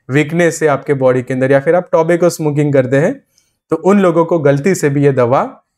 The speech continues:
नहीं देनी चाहिए। अब बात करते हैं प्रेगनेंसी के दौरान की। तो प्रेगनेंसी कैटेगरी ये मेडिकेशंस की डी है, तो रिस्क रहते हैं, अ, फीटस जो डेवलप हो रहता है, तो प्रेगनेंसी में उसको कभी भी यूज़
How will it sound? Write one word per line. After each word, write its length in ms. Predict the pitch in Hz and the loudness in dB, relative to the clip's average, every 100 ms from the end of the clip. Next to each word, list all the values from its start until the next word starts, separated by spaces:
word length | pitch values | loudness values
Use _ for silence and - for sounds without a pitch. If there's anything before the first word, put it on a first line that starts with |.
| _ - | _ -4
नहीं 300 | 143 165 151 | 0 0 0
देनी 240 | 127 120 | -2 -4
चाहिए। 440 | 110 117 107 107 - _ _ _ _ _ _ _ _ | -4 -6 -6 -8 -14 _ _ _ _ _ _ _ _
अब 100 | 175 | -2
बात 240 | 185 196 185 | 0 -2 -2
करते 200 | 196 196 | -4 -2
हैं 120 | 202 | -2
प्रेगनेंसी 540 | 160 143 165 160 156 | 0 0 0 -2 -4
के 120 | 147 143 | 0 0
दौरान 360 | 131 127 127 | 2 0 -2
की। 360 | 127 180 170 175 _ _ _ _ | 0 0 0 -8 _ _ _ _
तो 80 | 170 | -2
प्रेगनेंसी 520 | 160 151 156 185 185 | 0 0 0 -4 -4
कैटेगरी 540 | 180 160 160 160 160 160 | 0 0 0 0 0 0
ये 80 | 156 | 0
मेडिकेशंस 640 | 143 143 147 147 147 143 | 0 0 0 0 -4 -6
की 120 | 139 | -6
डी 220 | 127 127 | -2 -2
है, 180 | 139 131 | 0 -4
तो 360 | 139 143 139 - 135 | -4 -2 -2 -6 -4
रिस्क 340 | 131 151 151 | -2 -2 0
रहते 260 | 147 135 135 | 0 0 0
हैं, 260 | 135 220 - _ _ _ | -2 -4 -10 _ _ _
अ, 140 | 135 135 | -2 0
फीटस 440 | 135 147 156 147 | -2 0 2 2
जो 80 | 147 | 0
डेवलप 360 | 139 131 139 139 | 2 2 0 0
हो 80 | 143 | 0
रहता 280 | 131 123 131 | 2 0 -2
है, 180 | 147 - _ | -4 -12 _
तो 200 | 175 185 180 | 0 0 -2
प्रेगनेंसी 480 | 156 147 175 175 175 | -2 0 -2 -2 -2
में 80 | 165 | 0
उसको 280 | 156 156 160 | -2 -2 -2
कभी 280 | 147 135 147 | -2 0 -2
भी 140 | 139 | 0
यूज़ 380 | 131 147 226 | 0 0 -2